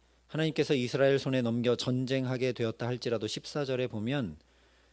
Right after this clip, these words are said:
"여자들, 유아들, 가축들, 성읍 가운데 있는 모든 것을 탈취물로 삼아서 살려두라고." 말씀합니다.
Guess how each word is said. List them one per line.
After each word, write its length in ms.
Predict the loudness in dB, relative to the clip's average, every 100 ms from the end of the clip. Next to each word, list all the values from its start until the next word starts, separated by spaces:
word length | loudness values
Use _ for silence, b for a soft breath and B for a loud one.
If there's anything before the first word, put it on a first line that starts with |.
| b -2
"여자들, 480 | 4 4 4 2
유아들, 400 | 4 2 2 0
가축들, 840 | 0 -6 -10 -14 -4 0 0 0 -8
성읍 340 | -6 -6 -4
가운데 360 | -2 0 0 0
있는 440 | 0 0 -2 -4 -4
모든 500 | -4 0 0 -2 -2
것을 760 | 0 0 -2 0 0 0 -4 -12 _ _ _ _ _ _ _ _ -8
탈취물로 880 | -6 -6 -10 -6 -4 -2 -2 -2
삼아서 460 | -2 -4 -6 -4 -6
살려두라고." 800 | -6 -6 -6 -2 -2 0 -2 0
말씀합니다. 680 | 0 -2 -4 -6 -6 -10